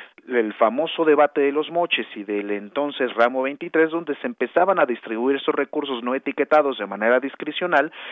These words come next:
para los gastos de los gobiernos locales, cosa que hoy en día, pues, ya no se hace. Hay personas que siguen sin superar esas viejas heridas y que no quieren tampoco asumir los costos de una reforma fiscal local o de hacer uso de sus auténticas facultades fiscales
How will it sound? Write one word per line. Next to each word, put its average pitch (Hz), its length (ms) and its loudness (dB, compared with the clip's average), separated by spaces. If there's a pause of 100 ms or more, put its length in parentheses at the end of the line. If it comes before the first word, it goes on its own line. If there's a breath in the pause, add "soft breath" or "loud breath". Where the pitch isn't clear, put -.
(120)
para 123 200 6
los 117 240 -6
gastos 127 560 -2
de 101 100 -8
los 101 180 -8
gobiernos 110 500 -2
locales, 117 460 2
cosa 156 280 0
que 156 160 2
hoy 165 200 2
en 165 100 -6
día, 175 340 6
pues, 165 160 -6
ya 143 160 2
no 107 120 -8
se 95 200 -8
hace. - 320 -12 (260 loud breath)
Hay 104 160 -2
personas 147 520 -2
que 123 140 -4
siguen 135 300 0
sin 123 140 -6
superar 123 540 2
esas 120 260 -4
viejas 120 380 0
heridas 127 380 0 (260 loud breath)
y 165 80 -2
que 135 140 -2
no 156 120 -4
quieren 180 320 2
tampoco 156 360 0
asumir 143 340 -2
los 143 160 0
costos - 460 -4
de 120 80 2
una 135 340 2
reforma 127 540 -2
fiscal 135 360 0
local 131 320 2 (220 loud breath)
o 139 160 2
de 151 100 4
hacer 214 320 0
uso 247 380 -2
de 131 100 0
sus - 240 -6
auténticas 160 760 0
facultades 135 640 -2
fiscales 139 500 0